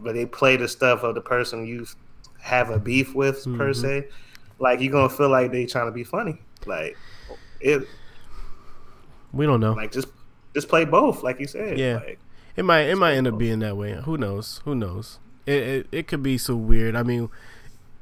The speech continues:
Speaker 2: they were trying to run with the whole Envy blackballing Nicki Minaj, but we don't, we don't know that. But we've heard stories of, of Envy getting mad at you and not wanting to play your music 'cause he mad at you.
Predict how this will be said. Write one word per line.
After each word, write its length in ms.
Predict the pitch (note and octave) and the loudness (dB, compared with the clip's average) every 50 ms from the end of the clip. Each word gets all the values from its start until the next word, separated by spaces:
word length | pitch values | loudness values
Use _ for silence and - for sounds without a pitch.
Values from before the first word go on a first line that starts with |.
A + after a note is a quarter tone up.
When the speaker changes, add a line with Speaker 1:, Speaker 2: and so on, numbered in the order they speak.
| - - - - B2 | -20 -20 -16 -12 -6
Speaker 2:
they 140 | B2 C3 C#3 | 0 2 2
were 100 | C#3+ C#3+ | 2 2
trying 180 | - - C#3+ C3 | 4 4 4 4
to 60 | A#2+ | 4
run 200 | B2 B2+ B2 B2 | 4 4 4 4
with 140 | A#2 A#2 - | 2 0 0
the 80 | A#2 | 2
whole 220 | A2 A#2 A2+ A2+ - | 2 2 2 0 -2
Envy 400 | - B2 B2 A#2+ A2+ A2 A#2 A2+ | -2 0 2 2 2 2 2 0
blackballing 920 | A2 G#2+ G#2+ A#2 A2+ D#2 F2 G#2+ A2 A2 A2 A2 G#2+ G#2+ G#2+ G#2+ G#2 A2+ A#2+ | 2 2 2 4 4 2 0 -2 -2 -2 0 0 -2 -2 -4 -4 -6 -8 -8
Nicki 240 | B2 A2+ A2+ A2 A2+ | -6 -6 -6 -4 -4
Minaj, 420 | A2 G#2+ G#2+ G#2+ G#2+ G#2+ G#2 G#2+ | -2 -2 0 0 0 -2 -2 -4
but 60 | A#2 C3 | -4 -2
we 140 | D3+ D#3+ | -2 -2
don't, 420 | C#3+ A2+ G#2+ F#2 D2+ - - - D#3 | 0 -2 -2 -4 -6 -10 -12 -10 -8
we 80 | E3 | -6
don't 140 | C#3 G#2+ G2+ | -4 -4 -4
know 80 | F#2+ F2 | -4 -6
that. 160 | F2 D#2 A2+ | -6 -4 0
But 80 | C3 D3+ | 4 6
we've 200 | F3+ A3 A3+ - | 6 6 6 4
heard 200 | F#3+ F#3+ F3 - | 4 2 2 2
stories 400 | - - D#3 C#3+ C3+ B2 - - - - - - - - | 0 0 2 2 2 0 -2 -6 -10 -12 -12 -12 -6 0
of, 320 | - C3 C3+ C3+ C#3 - - | 4 4 4 2 0 -8 -4
of 280 | - C3 C3 B2+ A#2+ - | 2 4 4 4 2 0
Envy 320 | - C#3+ C3+ B2+ A#2+ B2 A#2+ | 0 0 0 2 2 0 2
getting 300 | B2 C3+ A2+ A#2 A#2 A#2 | 2 2 2 4 6 8
mad 220 | B2+ B2+ B2+ B2 | 8 8 8 8
at 200 | B2 A2+ - - | 6 4 2 2
you 140 | B2 A#2 A#2 A2+ | 0 2 2 2
and 160 | A2+ A2 A2+ | 2 2 2
not 200 | A#2+ B2 A#2 G#2 | 2 2 0 0
wanting 180 | A2 A2+ A2 G#2+ | -2 -2 -2 -2
to 60 | G#2+ | -2
play 220 | G#2 - A#2 A2+ A2 | 2 4 4 4 4
your 100 | G#2+ G#2+ | 0 0
music 280 | G#2+ A2 A2+ G#2+ G#2+ | 0 0 -2 -2 -4
'cause 140 | G#2 - G#2 | -6 -6 -4
he 120 | G#2 G#2+ G#2+ | -4 -2 -2
mad 260 | G#2 G#2+ G#2 G#2 G#2 | -2 -2 -2 -2 -2
at 180 | F#2+ F2+ - - | -4 -8 -8 -10
you. 100 | G#2 | -10